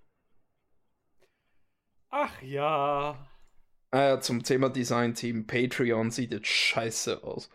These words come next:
Speaker 1: Warte
Speaker 2: Hast du das
Speaker 1: mal.
Speaker 2: gesehen? Patreon
Speaker 1: Ja,
Speaker 2: hat
Speaker 1: lass mich
Speaker 2: seine,
Speaker 1: kurz auf
Speaker 2: sein
Speaker 1: Patreon gehen.
Speaker 2: Patreon hat sein Branding geändert. Der, das Logo ist jetzt
Speaker 1: Äh,
Speaker 2: nicht mehr so ein
Speaker 1: unterstützt mich auf patreon dot com, äh,
Speaker 2: <laughs> Ja,
Speaker 1: was
Speaker 2: mich
Speaker 1: zum
Speaker 2: auch, warum
Speaker 1: Fick?
Speaker 2: nicht?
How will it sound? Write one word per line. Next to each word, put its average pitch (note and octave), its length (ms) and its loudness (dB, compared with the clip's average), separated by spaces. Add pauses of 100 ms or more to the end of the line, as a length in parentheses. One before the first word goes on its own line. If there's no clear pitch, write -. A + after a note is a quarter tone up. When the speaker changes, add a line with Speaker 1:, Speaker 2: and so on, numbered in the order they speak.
(1700)
Speaker 1:
Warte G#2+ 280 -10
Speaker 2:
Hast G#2+ 140 -6
du C3+ 60 2
das B2+ 160 4
Speaker 1:
mal. - 60 -8
Speaker 2:
gesehen? C3+ 420 2 (680)
Patreon B2+ 540 2
Speaker 1:
Ja, B2+ 40 0
Speaker 2:
hat A#2 140 2
Speaker 1:
lass - 40 -6
mich - 80 -2
Speaker 2:
seine, A#2+ 220 4
Speaker 1:
kurz A#2 300 4
auf A#2 80 0
Speaker 2:
sein A#2+ 260 0
Speaker 1:
Patreon G#2+ 320 -10
gehen. A#2+ 260 -16 (840)
Speaker 2:
Patreon A#2+ 460 2
hat A#2+ 160 2
sein A#2 200 0
Branding A#2 520 2
geändert. A#2 560 -4
Der, B2 340 4
das - 280 -6
Logo D3+ 340 4
ist C3+ 140 0
jetzt A#2+ 180 2
Speaker 1:
Äh, - 20 2
Speaker 2:
nicht E3 160 0
mehr C#3 160 4
so C#3 120 4
ein C3+ 40 4
Speaker 1:
unterstützt - 400 -2
mich C#3 520 -4
auf B2+ 220 -8
patreon A#2 640 -8
dot G2+ 280 -10
com, G#2+ 320 -12 (340)
äh, C#3+ 60 2 (140)
Speaker 2:
<laughs> - 120 -20
Ja, C#3+ 160 4
Speaker 1:
was D3 60 2
Speaker 2:
mich C#3 140 2
Speaker 1:
zum C3 100 4
Speaker 2:
auch, - 180 -2
warum A2 220 -4
Speaker 1:
Fick? - 80 -6
Speaker 2:
nicht? - 200 -16